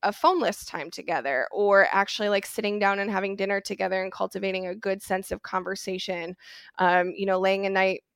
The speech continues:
at night in bed together and talking about what your days looked like instead of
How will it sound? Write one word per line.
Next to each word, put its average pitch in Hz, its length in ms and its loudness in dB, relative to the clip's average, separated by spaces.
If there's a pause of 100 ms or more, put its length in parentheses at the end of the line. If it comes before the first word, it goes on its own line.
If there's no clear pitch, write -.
(200)
at 202 160 2
night 196 340 4
in 208 140 -4
bed 214 200 6
together 202 640 6
and 190 440 0 (340)
talking 233 320 4
about 208 220 4
what 196 120 0
your 208 140 2
days 196 260 0
looked 196 200 -4
like 190 240 2
instead 196 300 -4
of 190 260 4